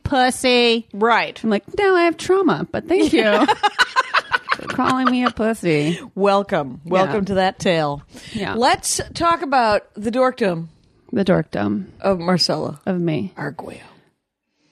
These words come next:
Speaker 1: Do I say it? Do you say it?
Speaker 2: Uh, no,
Speaker 1: How does the
Speaker 2: one of us,
Speaker 1: podcast
Speaker 2: one of
Speaker 1: work?
Speaker 2: us fucking says it
Speaker 1: Okay.
Speaker 2: at some
Speaker 1: My
Speaker 2: point.
Speaker 1: dorkdom is Kanye West.
Speaker 2: Which is amazing because, and I had to mention Dwayne Kennedy's Jay-Z. because
Speaker 1: Dwayne Perkins.
Speaker 2: Dwayne,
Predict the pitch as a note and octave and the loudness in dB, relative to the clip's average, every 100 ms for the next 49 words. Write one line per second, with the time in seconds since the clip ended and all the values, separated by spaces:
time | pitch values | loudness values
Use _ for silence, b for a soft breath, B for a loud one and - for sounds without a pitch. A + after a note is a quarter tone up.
0 | _ G#3+ G#3+ B3 D4 D4 G#3 A#3 - D4 | _ 2 2 4 4 2 0 -4 -2 -2
1 | E4 - _ B B B _ - A3+ G#3+ | -2 -6 _ B B B _ 0 2 2
2 | A#3 G#3 G3 C#4 G#3+ C4+ G#3 F#3+ E3+ G3+ | 2 2 0 0 2 2 2 2 0 0
3 | D4 G3+ F3+ F#3 E3 D3+ E3 D3 D3+ - | 2 0 0 -2 -4 -6 -6 -4 -6 -2
4 | G3 F#3 F3+ F#3 F3+ A#3+ A#3+ C#4 D4 C#4+ | 0 0 2 0 0 0 2 0 0 0
5 | C4 A3+ G#3+ B3 A3 G3+ F#3 D#3+ E3 - | 2 0 0 0 2 2 2 0 -4 -8
6 | - - B3 A#3+ A#3 C4+ C4 A#3+ G3+ F3 | -18 -4 -2 0 0 2 2 2 0 -2
7 | F#3 - G3 F3+ - G3 F#3+ G#3+ G3+ G3+ | -6 -2 0 0 0 0 0 0 -2 -2
8 | F#3 F#3 F#3+ F3 - F#3 E3+ E3 F#3+ F#3 | -2 -2 -4 -6 -6 -2 -2 0 -2 0
9 | E3 D3 F3 D#3 D3 A3+ F3 - A3 G3 | -2 -2 0 0 0 2 2 0 0 0
10 | G3 B3 B3 G3 D#3+ G3 G3+ F#3 F3+ | 2 2 2 0 2 0 -2 0 0